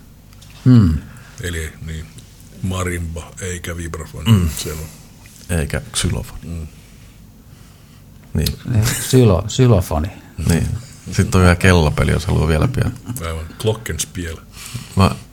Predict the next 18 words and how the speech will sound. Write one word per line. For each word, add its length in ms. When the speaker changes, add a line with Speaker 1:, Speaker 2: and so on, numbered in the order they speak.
Speaker 3:
mä 60
ajattelin 320
jossain 300
kohtaa 300
voitaisiin 340
tehdä 120
tämmönen, 320
tota, 280
joku 220
skaba 360
siitä, 320
että 180
missä 320
rock-kappaleissa 1160
on 220
käytössä. 580
Muun 220
muassa 440